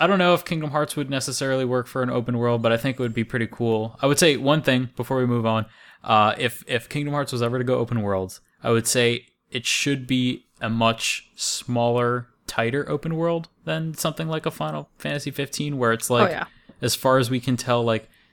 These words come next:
Speaker 1: seven hundred to eight hundred square miles. It's almost the size of real world Tokyo,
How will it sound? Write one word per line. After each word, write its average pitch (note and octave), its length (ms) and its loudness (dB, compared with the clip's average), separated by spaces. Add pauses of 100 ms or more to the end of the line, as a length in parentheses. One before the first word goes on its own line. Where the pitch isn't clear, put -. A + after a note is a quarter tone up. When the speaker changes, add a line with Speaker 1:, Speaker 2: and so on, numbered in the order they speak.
(140)
Speaker 1:
seven A#2+ 460 2
hundred A#2 400 0
to A#2+ 180 -2
eight A#2 120 0
hundred A2+ 360 0
square A2 420 0
miles. G#2+ 520 0
It's G#2+ 220 -6
almost A2 400 0
the A2+ 60 -2
size A2 340 0
of G2+ 160 -6
real G#2+ 160 0
world G#2+ 260 0
Tokyo, A#2 640 4